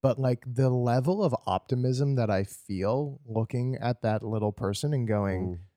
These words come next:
Speaker 1: "There is just an ocean of opportunity and potential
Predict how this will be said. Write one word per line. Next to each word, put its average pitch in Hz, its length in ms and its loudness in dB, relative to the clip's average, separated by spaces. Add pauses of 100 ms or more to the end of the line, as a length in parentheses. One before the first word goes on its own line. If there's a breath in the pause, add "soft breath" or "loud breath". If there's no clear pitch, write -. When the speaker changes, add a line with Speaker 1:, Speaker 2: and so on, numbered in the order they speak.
(120)
Speaker 1:
"There 135 240 4
is 131 160 2
just - 300 -2
an 123 180 -2 (140)
ocean 131 520 0
of 113 140 0
opportunity 110 800 0
and 101 400 -2
potential 120 800 -2